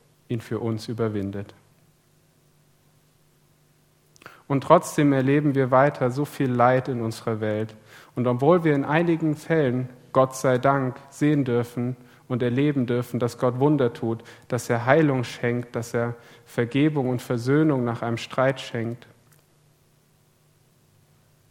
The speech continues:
so müssen wir doch in anderen Fällen ertragen,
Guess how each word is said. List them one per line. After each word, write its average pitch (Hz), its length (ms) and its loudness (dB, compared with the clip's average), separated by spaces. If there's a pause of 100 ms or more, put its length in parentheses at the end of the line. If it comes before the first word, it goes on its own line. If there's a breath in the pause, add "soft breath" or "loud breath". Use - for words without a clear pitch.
(680)
so 139 160 -2
müssen 151 340 2
wir 139 80 2
doch 147 240 2
in 139 160 -2
anderen 139 320 2
Fällen 120 420 -2
ertragen, 117 720 -4